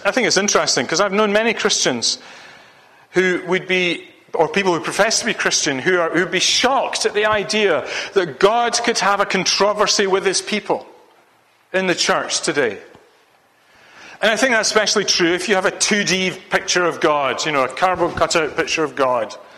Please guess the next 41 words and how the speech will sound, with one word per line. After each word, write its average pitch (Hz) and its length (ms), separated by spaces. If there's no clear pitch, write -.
That 196 160
God 233 280
is 214 160
a 208 60
God 196 300
of 180 80
love. 180 720
And 202 140
he, 214 140
ind-, 208 180
indeed, 196 400
he 214 200
is 254 300
a 226 80
God 175 260
of 143 100
love. 135 200
He 165 120
is 311 240
love. 202 560
But 196 120
if 196 260
all, 233 340
if - 300
the, 175 120
the 175 180
problem 247 280
with 208 100
the 180 60
two 208 280
D 180 160
cardboard 185 540
cutout 190 420
version 220 420
of 196 140
God 156 300
is, 117 280
you 175 100
tend 240 320
to 262 80
define 190 720